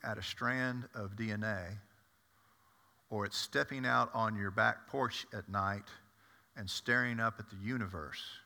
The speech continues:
Paul says it declares, it declares there is a God.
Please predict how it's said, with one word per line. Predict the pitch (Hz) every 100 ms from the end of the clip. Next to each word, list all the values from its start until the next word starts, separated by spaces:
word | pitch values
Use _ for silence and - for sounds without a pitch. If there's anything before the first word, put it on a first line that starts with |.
| _ _ _ _ _ _ _ - _ _ _ _ -
Paul | 120 143 139
says | - 107 101 101 -
it | 117 110
declares, | 104 87 - 110 113 110 85 58 - - - - _ _ _ _ _ _ _
it | - 113
declares | 107 87 - 117 120 107 92 87 - 110
there | 104 107 110
is | 104 101
a | 76
God. | 71 87 80